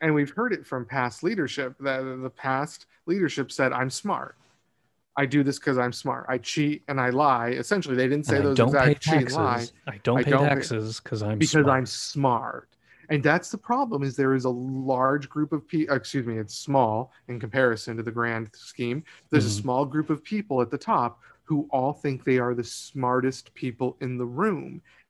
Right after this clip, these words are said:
Speaker 1: And that's always dangerous when you
Speaker 2: Well,
Speaker 1: all agree with each other.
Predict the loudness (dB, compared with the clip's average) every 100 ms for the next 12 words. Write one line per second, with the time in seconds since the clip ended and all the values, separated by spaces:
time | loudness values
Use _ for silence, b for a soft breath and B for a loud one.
0 | b -6 -2 -4 -4 -4 -2 0 -2 -4
1 | -6 -8 -10 -12 -14 -14 -16 -14 -6 -4
2 | -2 -2 4 4 4 0 0 2 2 0
3 | -4 -10 -10 -14 -14 -16